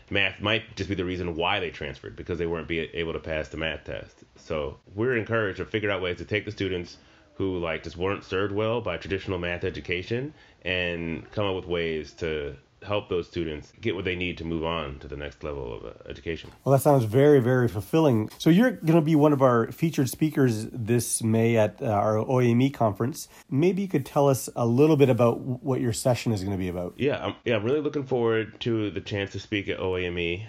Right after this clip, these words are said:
Speaker 1: I think my session is going to be really relevant to everyone there. We've talked a lot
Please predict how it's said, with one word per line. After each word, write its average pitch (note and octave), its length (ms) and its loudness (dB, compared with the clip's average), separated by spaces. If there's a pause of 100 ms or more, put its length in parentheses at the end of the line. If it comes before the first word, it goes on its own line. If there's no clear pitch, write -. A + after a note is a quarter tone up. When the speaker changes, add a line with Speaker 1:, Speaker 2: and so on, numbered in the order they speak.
Speaker 1:
I F#2+ 120 -6
think C#3 300 -4
my A2 200 -2
session G2+ 520 -4
is F2+ 320 -4
going G2+ 320 -4
to G2+ 100 -10
be F2+ 540 -4
really A2 240 -2
relevant G2+ 460 -2
to F#2+ 80 -4
everyone G2 400 -2
there. F#2 640 -2
We've G2+ 300 -4
talked C3 280 -4
a G#2+ 60 -4
lot G2+ 460 -4